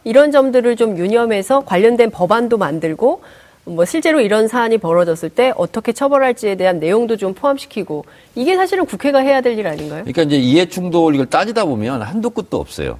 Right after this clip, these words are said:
Speaker 1: 네.
Speaker 2: 한도 끝도. 예를 들면 재경을 한번 예를 들까요?
Speaker 1: 네.
Speaker 2: 그 경의선 숲길공원을 만드는 데 제가 주동적인 역할을 했거든요.
Speaker 1: 음흠.
Speaker 2: 그 주변 땅값이 다 올랐어요. 그럼
Speaker 1: 어.
Speaker 2: 제가 알고 있는 사람도 있을 거 아니에요.
Speaker 1: 네.
Speaker 2: 미리 뭐 내가 얘기해 준 건 아니지만.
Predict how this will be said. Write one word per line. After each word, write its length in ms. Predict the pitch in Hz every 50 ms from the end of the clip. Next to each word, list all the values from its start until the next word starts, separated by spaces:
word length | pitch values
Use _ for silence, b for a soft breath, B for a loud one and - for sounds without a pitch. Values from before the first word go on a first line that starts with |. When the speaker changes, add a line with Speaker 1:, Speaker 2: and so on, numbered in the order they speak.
| - -
Speaker 1:
네. 420 | 196 196 185 165 160 156 156 170 170 - _ _ _
Speaker 2:
한도 200 | - 143 151 147
끝도. 360 | - - - - 82 67 64 b b b b b b -
예를 220 | 104 135 170 190 180
들면 180 | 185 180 165
재경을 440 | - - 139 139 160 196 196 185 160
한번 120 | 160 156 131
예를 160 | 120 113 123
들까요? 320 | 107 95 - - 107 160
Speaker 1:
네. 300 | 226 220 214 190 165 160 b b b b b b b b b b b b _ _
Speaker 2:
그 140 | - 127
경의선 440 | 113 - - 135 165 208 202 220 208
숲길공원을 680 | - - - - 247 247 226 208 202 180 165 151 135 120 110
만드는 300 | 117 113 123 135 143 131
데 100 | 123 117
제가 140 | 110 110
주동적인 520 | 98 - - 123 143 135 127 - 131 110 95
역할을 280 | 90 82 - 90 87 113
했거든요. 420 | 123 - 107 82 69 64 58 - -
Speaker 1:
음흠. 260 | 196 190 151 170 170 151
Speaker 2:
그 80 | 147
주변 280 | 139 - 160 185 208 185
땅값이 320 | 214 196 - 202 185 185
다 180 | - - - 90
올랐어요. 460 | 95 107 110 95 - - 85 65 - - b b b b b b b b _
그럼 160 | - 208 226
Speaker 1:
어. 40 | 170
Speaker 2:
제가 200 | 170 170 185 170
알고 220 | 147 156 180 226
있는 140 | 233 226 220
사람도 260 | 185 185 185 180 143
있을 180 | 117 - - -
거 180 | - - -
아니에요. 520 | 151 120 101 87 80 78 80 90 90 82 -
Speaker 1:
네. 320 | 196 196 190 180 170 165 165
Speaker 2:
미리 260 | 113 139 196 196 214
뭐 320 | 196 180 170 165 147 123 107
내가 200 | 113 139 143 131
얘기해 260 | 120 120 117 143 143
준 120 | 131 135
건 140 | 123 127 113
아니지만. 500 | 73 71 80 87 78 67 73 71 67 65